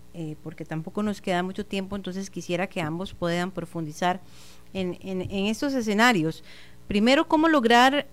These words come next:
unas relaciones sostenibles que no sean, eh, sostenidas por, eh, la ideología política, porque ahora, eh, hay afinidad en, en esa,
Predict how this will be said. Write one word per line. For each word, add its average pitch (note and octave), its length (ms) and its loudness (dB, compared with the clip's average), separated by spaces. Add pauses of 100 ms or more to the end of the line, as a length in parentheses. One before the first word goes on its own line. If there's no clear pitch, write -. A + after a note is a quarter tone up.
(140)
unas A#3+ 840 4
relaciones G#3+ 640 2
sostenibles G3+ 800 2
que F3+ 120 -2
no F#3+ 180 0
sean, B3+ 760 4
eh, E3+ 460 2 (280)
sostenidas A3 720 0
por, A#3 480 6 (480)
eh, F#3 760 4
la G3 200 4
ideología F#3+ 560 4
política, B3 800 0 (400)
porque G#3 400 2
ahora, F#3+ 560 6
eh, F3+ 300 -2
hay G#3 180 2
afinidad G#3 720 4
en, G3 160 2
en F3+ 200 0
esa, F#3+ 440 0